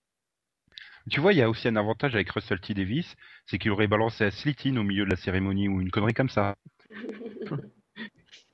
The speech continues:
Speaker 2: C'est, en fait, les... il va y avoir plein de références à, à Doctor Who dans le... dans le... mariage.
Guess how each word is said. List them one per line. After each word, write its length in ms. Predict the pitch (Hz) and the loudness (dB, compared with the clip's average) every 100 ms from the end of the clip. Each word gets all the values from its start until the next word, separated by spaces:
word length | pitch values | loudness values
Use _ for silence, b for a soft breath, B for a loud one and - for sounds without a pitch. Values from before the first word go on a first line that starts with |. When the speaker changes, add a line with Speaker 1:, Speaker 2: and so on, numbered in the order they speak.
| B B - | B B -2
Speaker 2:
C'est, 520 | 143 139 139 139 123 - B B | 2 4 2 -2 -6 -18 B B
en 80 | 127 | -6
fait, 140 | 143 - | -4 -6
les... 500 | - 113 110 113 110 113 - - - 196 _ _ _ | -6 -4 -2 -2 -2 -6 -10 -14 -20 -20 _ _ _
il 80 | 185 | -6
va 40 | 120 | -2
y 20 | |
avoir 180 | 113 - | -2 -4
plein 120 | 131 | -4
de 60 | |
références 400 | 131 127 120 131 117 | -2 0 0 0 -2
à, 240 | 110 107 | 0 -2
à 60 | 107 | -2
Doctor 300 | 117 113 120 | -2 -2 -2
Who 80 | |
dans 100 | 120 | -4
le... 160 | 110 113 120 - 120 | -6 -8 -10 -10 -6
dans 80 | |
le... 60 | 110 | -4
mariage. 320 | 107 110 110 | -4 -6 -8